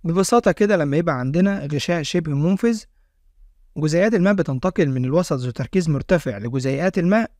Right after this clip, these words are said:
إلى الوسط ذو تركيز منخفض لجزيئات الماء، وطبعا بيحصل العكس مع تركيز الأملاح، فبتنتقل جزيئات الماء من التركيز المنخفض للأملاح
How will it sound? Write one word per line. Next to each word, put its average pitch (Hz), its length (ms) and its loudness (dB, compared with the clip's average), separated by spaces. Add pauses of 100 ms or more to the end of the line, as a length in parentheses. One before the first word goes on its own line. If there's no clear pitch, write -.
(140)
إلى 135 120 0
الوسط 165 480 0
ذو 131 120 -4
تركيز 151 440 -2
منخفض 139 520 -2
لجزيئات 123 480 -2
الماء، 156 360 0 (1600)
وطبعا 208 420 2
بيحصل 170 360 -2
العكس 151 360 -2
مع 123 180 -2
تركيز 175 600 -2
الأملاح، 143 680 -4 (720)
فبتنتقل 175 640 0
جزيئات 151 480 -2
الماء 143 260 2
من 123 160 -4
التركيز 170 480 -2
المنخفض 151 600 -2
للأملاح 139 680 0